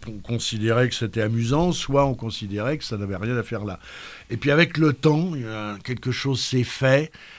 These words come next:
euh, qui fait que tout, tout cela est devenu non seulement, euh, comment dirais-je, euh, euh, validé, accepté, mais en même temps promu et considéré comme une, une forme de vérité comme une autre, une for-, une forme de pratique comme une autre.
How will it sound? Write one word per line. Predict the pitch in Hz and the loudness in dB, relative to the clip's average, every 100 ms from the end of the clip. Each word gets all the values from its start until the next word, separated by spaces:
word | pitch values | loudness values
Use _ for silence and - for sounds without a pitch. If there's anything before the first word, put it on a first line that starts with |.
| - - | -18 -10
euh, | 98 101 | -6 -6
qui | 95 - | -8 -12
fait | - - - | -12 -12 -12
que | 98 110 | -10 -10
tout, | - 98 | -12 -12
tout | - 113 | -6 -2
cela | - 147 156 | 2 4 6
est | 123 | 6
devenu | 123 110 139 | 2 4 4
non | 139 139 | 4 2
seulement, | - 143 131 139 139 127 110 | 2 4 4 4 4 2 2
euh, | 110 104 104 | 2 0 -2
comment | 117 110 110 | -2 0 -2
dirais-je, | 95 107 110 110 101 92 | -2 -2 0 0 -2 -4
euh, | 95 90 90 82 - - - - - | -6 -6 -8 -10 -16 -18 -18 -18 -10
euh, | 92 92 90 85 87 - - - 101 | -8 -6 -8 -10 -12 -12 -10 -10 -8
validé, | 107 95 104 127 127 123 131 147 185 185 | -6 -4 0 2 4 2 4 4 4 2
accepté, | 127 - - 127 - - 160 196 208 | 0 0 0 -2 0 6 8 8 8
mais | 147 | 4
en | 127 | 4
même | 131 131 127 | 4 4 2
temps | - 160 185 | 4 6 6
promu | - 120 151 147 156 175 185 170 | 4 4 6 6 6 6 6 4
et | 135 | 2
considéré | 131 131 - 117 120 120 151 156 | 0 -4 -4 -2 0 2 2 2
comme | 120 113 | 0 0
une, | 107 104 95 - - - - | 0 -2 -4 -8 -18 -18 -6
une | 113 107 | -2 0
forme | - 131 | 2 4
de | 127 | 4
vérité | 120 120 123 156 | 4 4 4 4
comme | 156 143 | 4 4
une | 139 | 4
autre, | 123 104 | 4 0
une | 110 | -4
for-, | 104 101 | -4 -6
une | |
forme | - 117 110 | -4 -4 -4
de | |
pratique | 98 104 120 156 139 | -2 -2 -2 -2 -2
comme | 143 135 | 2 4
une | 127 | 4
autre. | 120 | 2